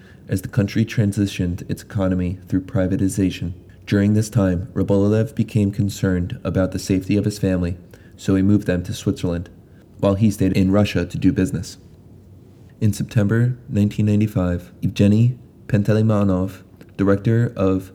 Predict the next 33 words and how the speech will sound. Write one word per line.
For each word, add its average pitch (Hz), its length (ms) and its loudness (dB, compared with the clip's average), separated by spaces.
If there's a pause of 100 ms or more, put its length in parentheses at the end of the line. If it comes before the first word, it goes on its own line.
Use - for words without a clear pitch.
(580)
Neftechimik, 95 720 0 (360)
a 104 60 -6
company 110 580 0 (300)
partially 110 640 0
owned 98 380 0
by 92 160 2
Rabololev, 92 800 0 (360)
was 101 140 0
shot 101 380 -2
by 104 100 2
a 95 60 0
killer 92 480 0
at 92 160 -6
the 95 100 -4
staircase 101 600 0
of 95 180 -4
his 95 120 -6
own 95 280 0
house. 90 420 -4 (200)
In 104 140 4
May 110 360 2 (100)
nineteen 110 280 2
ninety-six, 110 680 0 (160)
Rabololev 107 640 2
was 104 160 -2
officially 107 580 0
indicted 92 600 0
and 98 140 0
arrested 98 520 0
for - 140 -6
the 101 80 -6
contract 104 440 -2
killing 92 440 0